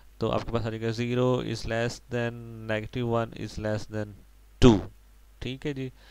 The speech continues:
अब इसको जब आप negative से multiply करेंगे ताकि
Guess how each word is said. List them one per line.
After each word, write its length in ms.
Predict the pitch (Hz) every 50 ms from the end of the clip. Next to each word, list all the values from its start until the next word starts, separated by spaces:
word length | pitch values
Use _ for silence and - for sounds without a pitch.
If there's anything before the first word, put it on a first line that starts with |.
| - - - - - -
अब 220 | - 117 117 117 -
इसको 320 | 127 143 - - - 156
जब 220 | 156 151 151 147 143
आप 180 | 143 139 139 - - - - - - - - -
negative 580 | - 117 120 120 120 120 123 127 135 - 156 147
से 120 | 143 -
multiply 480 | 156 131 120 120 117 139 139 156 160 160
करेंगे 360 | 147 147 131 120 120 117 117
ताकि 280 | 117 123 127 127 139